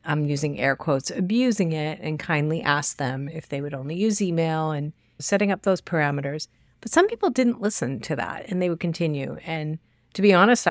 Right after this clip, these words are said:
I let those clients go. But I can't let my family go. <laughs> And, and I'm sure you can relate to this. There's some things that there's g-, always gonna be some distractions,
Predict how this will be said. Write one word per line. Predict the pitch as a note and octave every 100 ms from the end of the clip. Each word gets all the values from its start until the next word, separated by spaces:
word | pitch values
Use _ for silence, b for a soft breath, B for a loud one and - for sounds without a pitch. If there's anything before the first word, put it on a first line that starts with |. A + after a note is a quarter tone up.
| -
I | E3+
let | F3 -
those | E3+ D3+
clients | - D#3+ D3 C#3+
go. | - C#3 C3+ - _ _ _ _ _ _
But | G#3+
I | A#3+
can't | - A3 -
let | -
my | F#3
family | D#3 E3+ D#3+ E3 C#3
go. | F2+ D#2+ F3 -
<laughs> | -
And, | F#3 F3 D#3+ G3 G#3 G#3 b b b -
and | F#3 F#3 E3 -
I'm | F3
sure | - G#3
you | G3+ G3
can | F3
relate | E3 D#3 D3+ D#3
to | D#3+
this. | D3+ C#3+ - -
There's | G3 -
some | C4 C4
things | C4 C4 F#3
that | - E3 -
there's | E3+ F3 E3
g-, | -
always | G#3+ A3+ G#3
gonna | G3+ F#3
be | E3 F3 E3
some | - D#3+ D#3+
distractions, | D3+ - - - - D3+ C3+ -